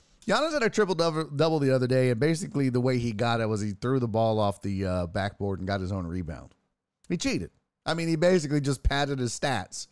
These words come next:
So the N B A went in and was like, "Mm, nah, we're not gonna, we're not gonna let you pad stats to get triple doubles." So they actually took away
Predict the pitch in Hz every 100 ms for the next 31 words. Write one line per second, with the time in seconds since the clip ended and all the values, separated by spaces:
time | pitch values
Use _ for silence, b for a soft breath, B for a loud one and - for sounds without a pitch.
0 | b b b - 160 160 170 156 156 160
1 | 147 143 143 139 123 110 92 - - 101
2 | 185 180 156 80 65 65 67 107 143 127
3 | 127 120 107 104 101 135 131 123 123 117
4 | 113 - 117 117 - 120 120 104 110 -
5 | 135 117 113 123 135 131 B B - 185
6 | 165 - - 156 190 - 196 180 165 -
7 | - 214 190 156 151 170 160 120